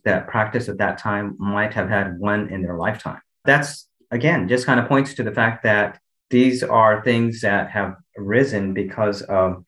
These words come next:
the fact that we're eating increasingly processed foods, right? And, and again, the same thing for our weight. For thousands of years,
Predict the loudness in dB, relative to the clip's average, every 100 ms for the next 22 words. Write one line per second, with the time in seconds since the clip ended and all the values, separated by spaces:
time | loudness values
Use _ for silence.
0 | _ -6 -4 0 0 0 -4 0 2 2
1 | -2 -6 -4 -2 -2 -2 -4 -4 -6 -2
2 | -4 -4 -6 -6 -8 -10 -14 -14 -8 -4
3 | -4 -6 _ _ _ _ _ _ 2 4
4 | 4 4 4 2 2 2 2 2 -2 0
5 | 2 4 4 2 -2 -2 -2 -2 -4 -14
6 | _ _ _ _ 4 4 4 4 4 0
7 | -6 -8 -8 -10 -16